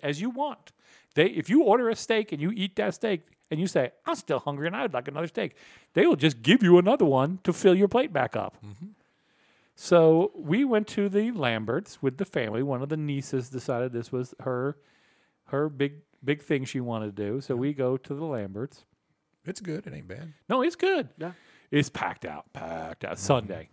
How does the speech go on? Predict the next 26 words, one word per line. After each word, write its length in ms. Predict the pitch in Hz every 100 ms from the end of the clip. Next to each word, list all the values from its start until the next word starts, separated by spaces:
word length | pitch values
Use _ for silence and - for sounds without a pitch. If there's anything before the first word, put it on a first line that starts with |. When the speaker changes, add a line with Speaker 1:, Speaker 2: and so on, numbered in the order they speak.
| -
Speaker 1:
Of 60 |
course, 240 | - 123 113
Speaker 2:
Yeah, 60 |
Speaker 1:
we 100 | 135
Speaker 2:
oh, 20 | 123
Speaker 1:
gotta 180 | 123
go 80 | 120
Speaker 2:
yeah. 60 | 117
Speaker 1:
Sunday. 360 | - 98 98
We 80 | 107
get 120 | 135
there 120 | 135 127
at 40 |
eleven. 440 | 113 107 104 107 104
Don't 180 | 113
even 100 | 113
get 120 | 110 110
into, 220 | 104 -
like, 180 | 104 -
twelve 380 | 95 95 98 -
thirty 360 | 95 87 87
or 60 | 85
something, 360 | 90 87 92 90
right? 280 | 92 95 - _ _ _ _ -
Packed 640 | - 95 104 104 104 -
out. 320 | 76 73 69